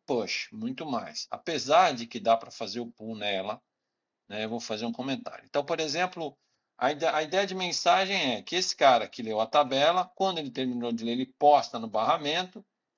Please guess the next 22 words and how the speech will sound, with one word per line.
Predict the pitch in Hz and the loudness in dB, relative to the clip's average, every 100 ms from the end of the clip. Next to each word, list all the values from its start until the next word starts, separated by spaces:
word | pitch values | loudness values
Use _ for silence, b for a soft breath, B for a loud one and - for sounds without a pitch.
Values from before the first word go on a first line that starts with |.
| _ | _
esse | 170 165 - | -6 -4 0
cara | 147 127 131 | 4 4 2
recebe | 175 185 - 156 156 160 196 _ _ _ - | -2 -2 0 2 2 0 -10 _ _ _ -14
e | 156 175 - | -10 -4 -2
apresenta | 143 190 165 127 123 135 | -2 -2 -4 -4 -6 -4
a | |
tabela. | 147 170 110 185 | -2 -2 -4 -10
Então, | 113 175 | -8 -6
isso | 196 214 | -4 -4
é | |
muito | 170 202 202 | -4 -8 -4
mais | 165 180 156 | -2 -2 0
natural | 175 - - 147 110 110 98 - _ | -2 -2 -6 0 2 4 2 -2 _
da, | 98 90 | -8 -8
da | 92 95 | -8 -10
mensagem, | 98 98 85 80 - _ | -8 -10 -10 -12 -16 _
certo? | - 113 123 - _ _ _ _ _ | -6 -4 -4 -6 _ _ _ _ _
E | - | -10
do | 120 | -4
acoplamento | 117 131 123 117 117 117 | -2 -2 -2 0 -2 -4
fraco, | 135 107 - - _ _ _ _ _ - | -10 -10 -12 -14 _ _ _ _ _ -12
tá? | 101 - | -12 -12